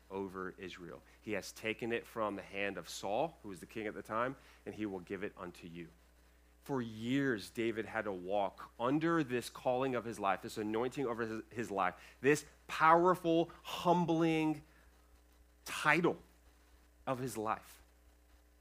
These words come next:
And for years, David even had to personally suffer the persecution by the hands of Saul himself, knowing that he was supposed to be the king.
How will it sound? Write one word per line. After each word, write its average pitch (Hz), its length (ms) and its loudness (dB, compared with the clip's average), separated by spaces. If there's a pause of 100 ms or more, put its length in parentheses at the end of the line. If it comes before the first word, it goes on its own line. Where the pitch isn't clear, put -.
(280)
And 175 160 4
for 175 220 6
years, 135 800 2 (180)
David 202 360 8
even 185 260 0
had 170 180 4
to 139 60 0
personally 202 840 2 (140)
suffer 160 800 6 (140)
the 190 80 4
persecution 175 1000 2 (160)
by 175 240 12
the 220 80 10
hands 202 340 8
of 185 240 4
Saul 214 400 10
himself, 202 800 4 (1000)
knowing 175 600 10 (140)
that 175 140 8
he 226 180 2
was 220 180 2
supposed 185 380 2
to 175 80 -2
be 180 180 0
the 147 140 -2
king. 156 380 -4